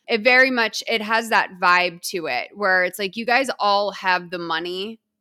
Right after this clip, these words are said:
to get your own apartment and then just have, like, a community working space that you all go to. But that's not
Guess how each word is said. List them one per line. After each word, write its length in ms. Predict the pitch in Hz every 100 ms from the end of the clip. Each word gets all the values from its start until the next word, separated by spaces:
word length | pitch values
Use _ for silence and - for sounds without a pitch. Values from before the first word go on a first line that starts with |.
| - -
to 500 | 214 196 185 185 190
get 160 | 196 190
your 160 | 240
own 100 | 233
apartment 720 | 202 - 202 180 151 165 156 - -
and 140 | 190
then 120 | 190
just 160 | 180 -
have, 140 | 196
like, 180 | 190 180
a 60 | 180
community 640 | - 185 180 185 185 170
working 480 | 156 123 - 202 254
space 680 | - - 311 339 359 - -
that 120 | 311
you 160 | 277 320
all 160 | 302 294
go 220 | 294 302
to. 400 | - 320 330 320 _ _ _ _ _
But 120 | 302
that's 280 | 320 330 339
not 280 | 302 285 254